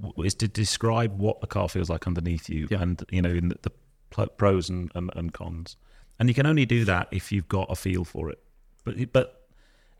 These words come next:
Speaker 1: that's, that's the difficult bit, right? Um,
Speaker 2: It is. But then I think that's where we, we will stand the test of time a little bit. There will come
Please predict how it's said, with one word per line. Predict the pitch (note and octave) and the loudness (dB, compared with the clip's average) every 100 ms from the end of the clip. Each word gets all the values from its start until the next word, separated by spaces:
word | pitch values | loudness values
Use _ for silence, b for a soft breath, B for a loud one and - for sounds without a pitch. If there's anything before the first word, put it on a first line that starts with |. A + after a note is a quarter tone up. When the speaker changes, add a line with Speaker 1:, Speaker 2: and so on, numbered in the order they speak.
| _ | _
Speaker 1:
that's, | C3+ - - | 0 2 0
that's | C3+ C#3+ - | 2 2 0
the | - G2 | -6 -2
difficult | A#2 - G2+ - - | 0 0 -4 -6 -6
bit, | E2 - - - - | -10 -10 -20 -20 -10
right? | - - _ - _ _ - _ - | -8 -8 _ -20 _ _ -20 _ -4
Um, | F#2+ G2 G2 G2+ G2 | -2 -2 -2 -4 0
Speaker 2:
It | D3+ | 4
is. | D#3+ F#2 - - - _ | 6 4 0 -10 -16 _
But | C#3 B2 | 2 4
then | C#3 C3 A#2+ _ _ _ _ _ _ _ - _ _ _ - | 6 4 2 _ _ _ _ _ _ _ -20 _ _ _ 0
I | |
think | C3+ D#3 | 4 6
that's | C#3+ - - | 4 2 2
where | A#2 | 4
we, | A#2 A#2 A2+ B B B B - - - - | 4 4 2 B B B B -20 -20 -20 -4
we | A#2+ A#2 | 2 4
will | A2 A2 | 4 0
stand | - A#2 A2 | 0 2 4
the | G#2+ | 2
test | - A2 - | 0 -4 -4
of | |
time | - A#2 A#2+ | 0 4 6
a | |
little | A#2+ B2 | 4 2
bit. | A#2+ C3+ - D3 - | 0 -2 -6 -12 -12
There | B2+ A#2+ A#2 | -4 2 4
will | B2 A#2+ | 4 2
come | - A#2 G#2+ G2 | 2 4 4 2